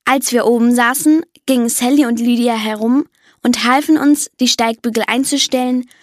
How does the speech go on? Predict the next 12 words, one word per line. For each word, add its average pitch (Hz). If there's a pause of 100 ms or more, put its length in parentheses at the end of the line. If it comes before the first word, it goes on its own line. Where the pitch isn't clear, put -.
(140)
und 254
die 233
Sattelgurte 240
nachzuziehen. 220 (1400)
Bella 302
war 311
so 330
lieb 302
und 262
stand 285
ganz 294
still, 226